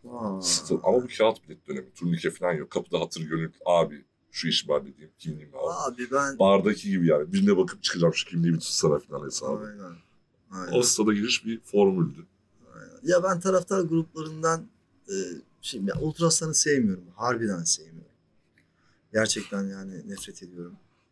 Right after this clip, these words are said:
Speaker 1: Ya bir, e, başka bir taraftar grubu vardı bizim. Tek Yumruk muydu ya?
Speaker 2: Tek
Speaker 1: Sol
Speaker 2: Yumruk var. Evet,
Speaker 1: Sol
Speaker 2: sol kale yargısı.
Speaker 1: Evet, Tek Yumruk
Speaker 2: Evet,
Speaker 1: var.
Speaker 2: ama onların hepsinde de Tek Yumruk'un da altında Ultra Aslan ismi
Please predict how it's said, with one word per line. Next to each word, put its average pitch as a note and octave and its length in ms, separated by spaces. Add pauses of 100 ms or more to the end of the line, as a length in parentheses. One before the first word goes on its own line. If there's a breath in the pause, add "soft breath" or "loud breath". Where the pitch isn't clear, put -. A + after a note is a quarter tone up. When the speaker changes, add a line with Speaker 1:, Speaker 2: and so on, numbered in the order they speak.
(420 loud breath)
Speaker 1:
Ya C#3 220 (100)
bir, D#3 160
e, C3 920 (2000)
başka C3+ 320
bir D#3 80
taraftar D#3 380
grubu C3+ 400
vardı G2+ 140 (100)
bizim. G2 220 (220)
Tek - 240
Yumruk G#2+ 340
muydu F#2 240
ya? F#2 120 (1040)
Speaker 2:
Tek - 160
Speaker 1:
Sol C3 100
Speaker 2:
Yumruk D#2 220 (160)
var. D#2 240
Evet, D2+ 140
Speaker 1:
Sol C3 100
Speaker 2:
sol D#2+ 180
kale D2 280
yargısı. - 420 (320)
Speaker 1:
Evet, A2 160
Tek C3 260
Yumruk A2+ 260
Speaker 2:
Evet, F2+ 140
Speaker 1:
var. G2+ 60
Speaker 2:
ama A2+ 80
onların A2+ 280
hepsinde G2+ 540
de G2+ 40 (140)
Tek G2 240
Yumruk'un G#2 320
da F#2+ 60
altında F#2 300
Ultra F2 280
Aslan F#2 240
ismi F#2 300